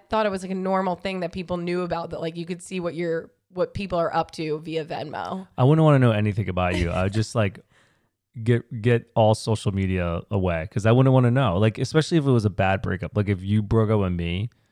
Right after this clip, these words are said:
Speaker 2: I'd be sad. So I'd be like, "I'm gonna remove her from all social media." Not to be childish, but to, like, not be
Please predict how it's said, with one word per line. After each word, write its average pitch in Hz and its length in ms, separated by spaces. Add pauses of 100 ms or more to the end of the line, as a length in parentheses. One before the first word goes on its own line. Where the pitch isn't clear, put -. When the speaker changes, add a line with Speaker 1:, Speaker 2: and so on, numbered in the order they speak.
(400)
Speaker 2:
I'd 95 120
be 95 100
sad. 90 480
So - 100
I'd 90 40
be 95 60
like, 90 160
"I'm 101 160
gonna 101 220
remove 87 480
her 82 120
from 85 220
all 80 160
social - 380
media." 82 420
Not 104 320
to - 60
be 113 100
childish, 104 560 (540)
but - 180
to, 98 160
like, 87 300 (200)
not 92 440
be 85 400